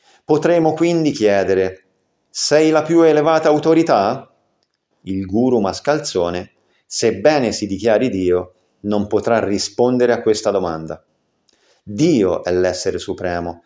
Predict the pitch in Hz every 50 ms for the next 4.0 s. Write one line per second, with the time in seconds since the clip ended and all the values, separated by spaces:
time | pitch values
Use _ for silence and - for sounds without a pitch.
0 | _ _ - 123 120 127 135 131 131 127 127 135 131 127 127 156 151 151 147 -
1 | 135 123 117 113 110 98 90 85 80 80 - - 85 82 - _ _ _ _ _
2 | _ _ _ _ _ 107 117 120 123 123 113 - - - - 170 160 123 110 98
3 | 87 85 85 87 90 92 92 90 92 104 113 123 135 139 131 131 131 131 131 131